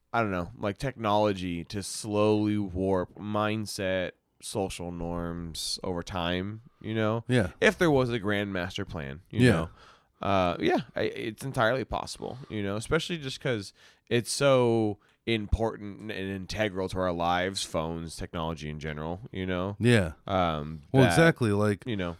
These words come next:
Speaker 2: Elon Musk, I think it was, like, the first time he was on Rogan, he was kinda saying, like, everybody's talking about becoming cyborgs and stuff, and we already are.
Speaker 1: Yeah.
Speaker 2: Like, most people, their phone is part of their body.
Speaker 1: Yeah.
Speaker 2: You know, like, animals have a tail that they use.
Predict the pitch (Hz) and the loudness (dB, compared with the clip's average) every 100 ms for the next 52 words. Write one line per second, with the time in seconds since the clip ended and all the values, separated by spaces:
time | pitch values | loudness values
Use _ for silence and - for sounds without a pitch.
0 | - 131 139 127 123 135 - 110 101 160 | 4 6 8 8 6 6 4 -2 2 4
1 | 156 113 110 - 90 113 117 127 120 113 | 6 4 4 0 -2 0 0 2 4 6
2 | 117 113 113 117 123 104 113 - 113 101 | 6 8 6 4 2 0 -2 0 2 2
3 | - 101 98 92 85 - _ _ _ _ | 2 2 4 2 0 -6 _ _ _ _
4 | _ - 120 117 120 - 120 113 110 107 | _ 4 6 8 6 4 2 2 4 4
5 | 95 98 110 110 95 - 107 98 101 90 | 2 0 2 2 2 2 2 4 2 2
6 | 92 85 98 85 92 98 101 98 87 95 | -2 -2 -2 -2 0 2 2 2 2 0
7 | 82 - - _ _ 87 117 - _ 104 | 0 -6 -18 _ _ -4 -4 -4 _ -2
8 | 92 107 117 - 120 101 110 104 101 95 | 2 4 4 2 0 2 2 2 0 -2
9 | - 113 110 98 92 - 107 101 95 90 | 0 2 4 2 0 0 2 4 2 0
10 | 82 95 98 71 - _ _ _ - 170 | 0 0 -2 -6 -16 _ _ _ 0 0
11 | 165 - 113 107 104 - 113 110 110 107 | 2 2 4 6 4 0 0 2 2 2
12 | 110 98 - 107 113 101 92 82 92 87 | 0 -2 -2 0 2 2 0 -2 -2 -2
13 | 90 78 73 - | -2 -4 -8 -14